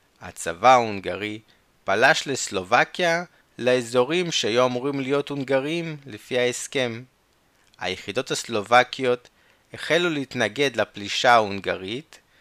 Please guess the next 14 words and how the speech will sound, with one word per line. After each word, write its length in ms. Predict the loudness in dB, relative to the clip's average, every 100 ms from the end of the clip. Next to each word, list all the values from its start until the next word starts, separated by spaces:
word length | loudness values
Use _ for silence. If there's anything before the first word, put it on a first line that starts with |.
| _ _ _ -4
ולמחרת, 920 | -2 0 0 0 -2 0 0 -2 -8 _ _ _ _
בעשרים 380 | -4 -4 -2 -4 4
וארבעה 460 | 4 6 6 6
במרץ, 720 | 6 -2 -2 -2 -4 -8 -14 -16 _ _ _ -2
יצאו 420 | -2 0 -4 -2
למתקפת 680 | -2 -4 -4 -2 -2 -4
נגד. 340 | -4 -2 -2 -6 -8 _ _ _ _ _ _ _ _
בעשרים 480 | -4 -2 -2 -2 -2
ושישה 440 | -2 0 4 4 4
במרץ, 640 | 2 0 0 -2 -8 -14 -18 _
בלחץ 480 | -4 0 2 0 -2
גרמניה, 720 | -4 -2 2 2 2 -2 -2 -6 _ _ _
סלובקיה 720 | -18 -6 -4 4 4 4 0 0
והונגריה 800 | 0 -2 -2 4 4 4 0